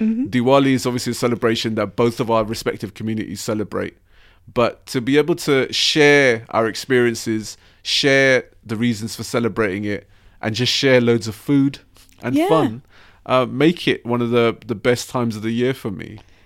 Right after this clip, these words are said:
Speaker 1: Hundred percent. That's why I love Christmas, because it was the family coming together and spending time with each other.
Speaker 2: Yeah.
Speaker 1: So same thing with Diwali. That's exactly what we used to do.
Speaker 2: Yeah, and it's only enhanced, I guess, since we've got married, because now both of our families have come together.
Speaker 1: Yeah.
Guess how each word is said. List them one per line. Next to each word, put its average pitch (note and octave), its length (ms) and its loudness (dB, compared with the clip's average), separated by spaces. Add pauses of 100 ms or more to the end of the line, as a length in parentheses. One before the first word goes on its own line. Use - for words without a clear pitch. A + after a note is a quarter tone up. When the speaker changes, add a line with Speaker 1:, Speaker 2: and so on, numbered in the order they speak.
(140)
Speaker 1:
Hundred D#4+ 340 -6
percent. F3+ 440 -8
That's C#4+ 220 0
why D#4+ 120 2
I D4 60 2
love C#4 200 -2
Christmas, C4 360 -4
because G#3 240 -4
it F#3+ 100 -6
was F#3+ 140 -6
the G3 80 -4
family G#3 340 -4
coming F#3+ 300 -6
together F3+ 560 -4
and F3 100 -8
spending F3+ 360 -8
time F#3+ 260 -6
with D#3 120 -12
each D3 180 -14
other. D#3+ 200 -10 (140)
Speaker 2:
Yeah. G#3 200 -4
Speaker 1:
So A3+ 120 -4
same B3 300 -2
thing A#3+ 220 -4
with A#3 140 -4
Diwali. A#3+ 380 -4
That's F#3+ 180 -8
exactly G#3 400 -10
what G#3+ 120 -10
we G#3 100 -6
used G#3+ 240 -10
to A3+ 80 -12
do. B3 320 -8
Speaker 2:
Yeah, C3 540 0
and F#3 120 -2
it's G#3+ 100 -2
only A3+ 260 0
enhanced, D3 460 0
I C3 60 0
guess, B2+ 180 -4
since D3+ 360 -2
we've A2+ 160 -2
got - 160 -2
married, G#2 400 -2
because A2+ 260 -6
now C3 360 4 (360)
both C3 300 2
of A#2+ 80 0
our A#2+ 80 2
families B2 480 0
have G#2 120 -10
come A2 200 -8
together. G2 580 -6
Speaker 1:
Yeah. C4+ 200 -6